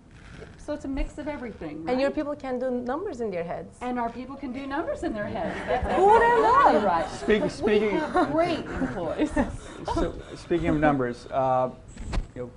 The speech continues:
Speaker 3: one of the main focuses today is how to improve the lot, the lives of retail workers, and it's often said the more education, you know, American workers need more education to increase their productivity, increase their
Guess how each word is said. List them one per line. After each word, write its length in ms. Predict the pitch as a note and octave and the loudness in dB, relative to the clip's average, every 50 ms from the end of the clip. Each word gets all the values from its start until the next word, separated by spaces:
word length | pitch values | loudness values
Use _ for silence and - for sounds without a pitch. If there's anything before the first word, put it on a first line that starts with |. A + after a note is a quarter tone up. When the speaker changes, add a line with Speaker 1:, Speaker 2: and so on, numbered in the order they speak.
| - - - | -18 -14 -8
Speaker 3:
one 160 | C3 C3+ C#3 | -4 -2 -2
of 60 | C#3 C3 | 0 0
the 40 | B2+ | 0
main 220 | C3+ C#3 C#3 C3+ | 0 0 -2 -2
focuses 460 | - - C#3 B2+ B2+ A#2 - C3 A2+ | -2 -2 -4 -4 -4 -6 -8 -8 -8
today 400 | - - C3 G#2+ A2+ A2 G#2+ A2 | -8 -10 -6 -4 -4 -4 -4 -4
is 260 | A2+ A2 A2 G#2 - - | -6 -6 -6 -8 -12 -12
how 240 | - - A#2+ A#2 | -6 0 0 2
to 140 | A2+ A#2 A#2 | 2 0 -2
improve 460 | A2+ A2+ - - - A#2+ A2+ A2+ A2+ - | -6 -8 -10 -10 -8 -8 -8 -8 -8 -10
the 80 | G#2+ | -12
lot, 340 | F#2+ G2 G2+ G2+ G#2 G#2 - | -8 -4 -4 -2 -4 -4 -6
the 80 | - G#2 | -10 -10
lives 420 | G2 G2 G2+ G#2 G#2 G2+ F#2+ - | -8 -6 -6 -6 -8 -10 -12 -12
of 160 | A#2 G#2 G2 | -12 -12 -10
retail 320 | G#2+ A2 A2+ - - A#2+ G#2 | -10 -12 -12 -10 -10 -10 -10
workers, 440 | G#2 G#2 G2+ G2 - A2+ G#2+ - A#2+ | -8 -10 -12 -12 -12 -12 -10 -10 -10
and 120 | A2+ A2+ | -10 -10
it's 140 | G#2+ - - | -10 -6 -4
often 240 | A#2 A2 - A2+ G#2+ | -6 -4 -4 -8 -12
said 480 | - - - A#2+ A#2 A2+ A2+ G#2+ - | -12 -10 -8 -6 -6 -6 -8 -8 -10
the 60 | B2+ | -10
more 240 | A#2 A#2+ A#2+ A#2+ A#2+ | -8 -6 -4 -2 -2
education, 800 | A2+ A2+ - - - - A#2+ A2 A2 - - A#2+ A2+ A2+ G#2+ A2 - - - - - _ - | -4 -4 -6 -12 -10 -6 -6 -6 -6 -6 -8 -8 -6 -6 -8 -10 -14 -20 -20 -20 -20 _ -14
you 160 | C#3 C#3 C#3+ | -6 -4 -2
know, 180 | B2 G#2+ A#2 A2 - | -2 -2 -2 -4 -6
American 460 | A#2 A#2 A#2 B2+ B2+ B2+ B2 C3+ A#2+ | -4 -4 0 2 2 0 0 -2 -6
workers 240 | A#2 A2+ - B2 G#2 | -6 -6 -6 -8 -8
need 120 | B2 A#2+ | -8 -8
more 140 | A2 A2 A2 | -6 -6 -6
education 580 | A2 G#2 A2 G#2+ - A#2+ A2+ G#2 - - A#2 G#2+ | -6 -8 -8 -10 -10 -10 -10 -10 -10 -12 -12 -12
to 120 | - - A#2+ | -10 -12 -12
increase 280 | A2 - - A#2 - | -12 -10 -10 -12 -10
their 100 | - A#2 | -10 -12
productivity, 560 | - - A#2 A2+ G#2+ - - B2 G#2+ A2 G#2+ | -10 -6 -6 -6 -6 -8 -12 -12 -10 -10 -12
increase 260 | A2 - - A#2+ G#2+ - | -12 -12 -10 -12 -12 -10
their 240 | - A#2 A2 A2 | -8 -10 -10 -10